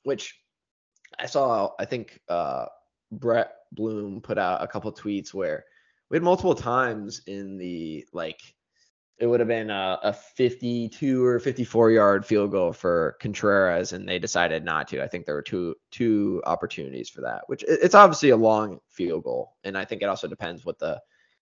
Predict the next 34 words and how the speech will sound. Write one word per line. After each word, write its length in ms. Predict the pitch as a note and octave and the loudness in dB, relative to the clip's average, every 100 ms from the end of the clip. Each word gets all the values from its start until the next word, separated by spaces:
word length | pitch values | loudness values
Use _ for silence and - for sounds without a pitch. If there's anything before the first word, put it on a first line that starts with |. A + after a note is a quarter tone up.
| - | 0
down 320 | - F#2 G2 | 6 6 6
yardage 360 | E2+ F2 F2 - | 2 0 0 -4
is 160 | C#2+ - | -10 -10
to 100 | F2 | -8
go. 280 | C#2+ C2+ C2+ | -6 -6 -6
But 100 | D#2 | -4
I, 120 | E2+ - | -4 -2
I 100 | F#2+ | -2
thought 200 | F#2+ - | -2 -2
that 140 | D#2+ | -2
was 140 | D#2 | -4
kind 220 | - E2 D#2 | -6 -10 -10
of 120 | C#2 | -10
an, 180 | D2 - | -12 -12
an 120 | E2+ E2 | -16 -16
interesting 500 | E2+ - E2+ - E2+ | -18 -8 -6 -6 -12
thing 160 | D#2+ D2+ | -14 -14
to 60 | |
see 220 | D2 D#2 D2 | -12 -12 -10
because 280 | D2 D#2+ | -8 -10
he 100 | - | -6
has 140 | E2 F2 | -6 -6
been 200 | F2 C#2+ | -10 -14
very 240 | A#1+ D2 | -8 -8
solid 400 | - D2+ C#2 C2 | -8 -6 -4 -4
this 160 | A#1+ - | -6 -14
year. 320 | A1+ G1+ G1+ _ _ _ _ _ _ | -12 -12 -14 _ _ _ _ _ _
Um, 460 | F#2 E2 C2 B1 - _ _ _ - _ _ _ | -2 -2 -4 -8 -14 _ _ _ -20 _ _ _
and 180 | C#3 D3+ - | -8 -8 -8
the 260 | C#3 C3 | 8 10
last 400 | B2+ C3 C3 B2+ | 12 12 10 8
thing, 240 | A#2+ A2 G#2+ | 2 -2 -4
and 160 | G#2+ | -6
this, 400 | A2+ A2+ - - | -4 -4 -4 -10